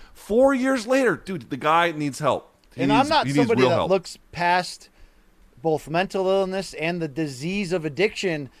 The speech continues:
Speaker 2: a-, and says, you know, "Just get it together." No, he's got legitimate issues. But, you know, bringing him back just to cash out his name does nothing for anyone.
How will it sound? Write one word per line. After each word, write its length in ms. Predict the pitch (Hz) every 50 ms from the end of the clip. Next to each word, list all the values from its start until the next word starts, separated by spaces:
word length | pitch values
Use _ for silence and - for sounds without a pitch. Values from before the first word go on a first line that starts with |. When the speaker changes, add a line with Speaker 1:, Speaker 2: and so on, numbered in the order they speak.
| - - _ _ _ -
Speaker 2:
a-, 160 | 147 156 151 - 165
and 160 | 170 165 -
says, 340 | - 185 175 170 160 127 151
you 80 | 175
know, 100 | 175 151
"Just 220 | 127 156 165 - -
get 160 | 214 196 175
it 60 | 160
together." 340 | 131 - 226 247 170 127 110
No, 220 | 147 226 208 135
he's 160 | 135 202 202
got 160 | - 202 165 143
legitimate 680 | 147 131 107 113 139 196 220 208 202 185 180 170 151 -
issues. 540 | 156 214 254 214 - - 160 139 127 113 - - - - _ _ _ _ _
But, 260 | - 226 220 196 - - _ _ _ _ _ _ _ _ _ - _ _ _ _ -
you 100 | 196 214
know, 220 | 202 170 156 - - -
bringing 260 | 170 226 247 262 247
him 120 | 226 196 151
back 340 | 127 196 214 240 220 -
just 160 | - 185 165 -
to 80 | 185
cash 340 | - - 196 208 208 - -
out 120 | 202 196
his 140 | 175 156 135
name 440 | 156 180 226 254 233 185 147 135 110 _ _ _ _ _ _ _ _
does 160 | - 202 170 160
nothing 480 | 180 226 254 214 - 220 165 120 107
for 220 | 101 - - 208 185
anyone. 680 | 190 214 247 269 277 262 214 180 147 123 107 107 104